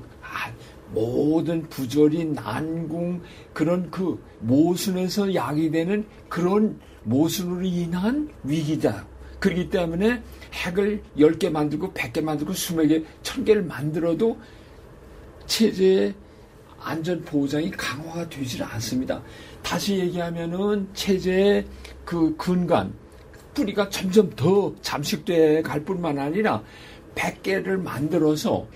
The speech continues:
얻을 게 하나도 없습니다. 그걸 가서 뭐 예를 들어서 한국에 협박을 해가지고 "야,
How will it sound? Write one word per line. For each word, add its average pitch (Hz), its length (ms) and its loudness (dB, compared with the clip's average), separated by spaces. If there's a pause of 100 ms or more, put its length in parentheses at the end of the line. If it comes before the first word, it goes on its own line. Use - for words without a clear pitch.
(120)
얻을 185 380 4
게 220 120 -2
하나도 180 360 -2
없습니다. 147 460 -2 (400)
그걸 156 240 2
가서 156 400 0 (220)
뭐 117 500 2
예를 151 220 6
들어서 147 340 -4 (120)
한국에 156 420 0
협박을 160 400 -4
해가지고 123 480 -2 (220)
"야, 143 200 0